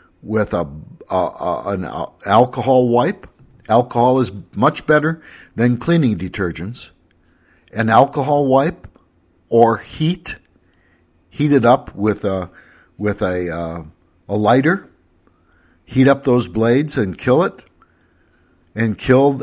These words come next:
any disease organisms that might be on those blades,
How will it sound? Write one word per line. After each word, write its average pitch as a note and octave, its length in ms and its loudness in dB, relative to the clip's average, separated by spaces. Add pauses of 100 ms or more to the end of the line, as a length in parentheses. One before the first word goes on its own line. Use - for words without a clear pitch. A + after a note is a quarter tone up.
any C3 320 2
disease A2+ 720 2
organisms B2 840 0
that F#2 180 0
might G2+ 320 -2
be A2+ 160 2
on A2+ 220 0
those A#2 180 0
blades, A#2+ 640 0